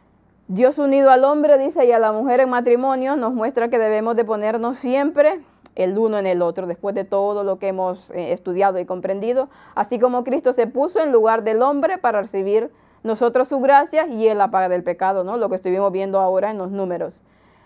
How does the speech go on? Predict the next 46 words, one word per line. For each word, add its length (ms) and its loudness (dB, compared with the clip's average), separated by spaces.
Nos 140 -2
muestra 400 0
que 100 0
solo 400 2
en 160 -4
unión 500 -2
con 280 -2
él 300 2
los 140 -2
matrimonios 520 -4
llegan 320 2
a 60 -2
la 140 -2
perfección 760 -2
y 120 0
al 120 0
equilibrio. 720 -4
Han 160 -2
sido 280 0
creados 560 4
o 100 2
instituidos 800 -2
para 220 0
que 100 -4
el 100 0
hombre 340 0
pueda 280 0
gozarse 600 -2
como 240 -4
un 80 -4
anticipo 480 -4
del 160 -2
cielo. 440 -6
Pero 160 4
el 80 4
objetivo 480 2
principal 580 -2
para 200 -2
este 260 0
tiempo 420 -2
final 540 -2
es 180 -6
que 80 -2
esta 220 -2
unión 340 -4
matrimonial, 720 -2